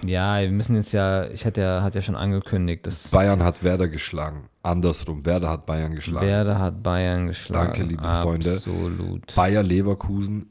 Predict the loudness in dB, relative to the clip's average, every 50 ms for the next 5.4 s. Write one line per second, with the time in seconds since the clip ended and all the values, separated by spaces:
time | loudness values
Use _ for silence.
0 | _ -10 -8 -4 -4 -4 -4 -2 -2 -2 -2 -2 -4 -4 -4 -2 -2 -2 -2 -2
1 | -2 -4 -4 -4 -2 0 2 2 2 0 -2 -6 -6 -4 -4 -4 -4 -4 -4 -4
2 | -2 0 -2 -2 -2 -6 -10 -14 -14 -10 -10 -8 -8 -8 -10 -14 -12 -8 -4 -2
3 | -2 -2 -2 0 0 2 2 2 2 2 2 2 2 2 0 0 -2 -2 -2 -2
4 | -2 0 2 2 2 2 0 0 -2 -2 -4 -6 -8 -8 -6 -6 -4 -4 -4 -4
5 | -6 _ -10 -8 -8 -8 -8